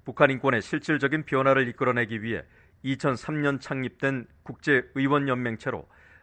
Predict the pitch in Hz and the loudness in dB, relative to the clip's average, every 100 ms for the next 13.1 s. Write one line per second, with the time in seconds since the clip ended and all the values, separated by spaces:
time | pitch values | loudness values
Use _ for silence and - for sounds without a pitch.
0 | - - 139 151 135 151 143 - 135 - | -8 -2 2 4 8 10 8 4 -6 -4
1 | 135 131 143 143 123 - 98 82 - 123 | -2 0 4 2 2 -4 -2 -2 -6 0
2 | 135 123 120 90 - _ - - 120 - | 2 4 2 0 -4 _ -12 0 0 0
3 | - 113 143 135 147 151 - - 139 127 | -8 0 2 2 2 0 -4 -2 0 2
4 | 120 107 - 131 113 98 95 87 - 82 | 0 -2 -8 -6 -2 -2 -4 -12 -12 -14
5 | 78 64 _ - - - _ - 139 135 | -14 -16 _ -20 -20 -20 _ -6 2 4
6 | 143 170 156 170 165 160 156 127 - 160 | 4 6 6 6 4 6 8 6 4 -4
7 | 151 143 107 104 - 127 131 117 104 117 | 0 2 2 -2 -4 -4 -2 -2 -2 -4
8 | - 131 123 147 - 131 131 127 123 107 | -4 0 0 0 -2 0 2 2 0 -4
9 | - 131 - 123 110 104 107 104 80 _ | -4 -6 0 0 0 -6 -6 -8 -10 _
10 | - - - - 120 156 139 147 143 139 | -20 -20 -12 -2 -2 0 0 0 2 2
11 | 135 127 120 139 143 - _ - 135 123 | 2 0 -2 -2 -4 -14 _ -6 -2 0
12 | 110 123 - 143 - 135 127 117 107 123 | -2 -4 -2 -4 -2 -2 0 0 0 -2
13 | 113 | -4